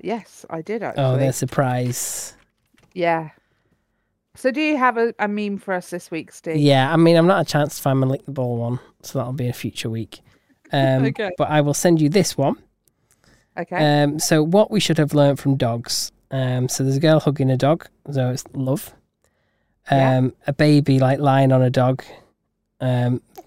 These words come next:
Speaker 2: for care, showing care.
Speaker 1: Yeah.
Speaker 2: And then loyalty, uh, showing a dog by, um, obviously its owner's, um,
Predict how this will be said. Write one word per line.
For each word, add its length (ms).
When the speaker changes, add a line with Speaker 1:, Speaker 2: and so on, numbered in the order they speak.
Speaker 2:
for 120
care, 420
showing 240
care. 380
Speaker 1:
Yeah. 220
Speaker 2:
And 240
then 160
loyalty, 680
uh, 300
showing 280
a 40
dog 320
by, 360
um, 420
obviously 320
its 120
owner's, 500
um, 560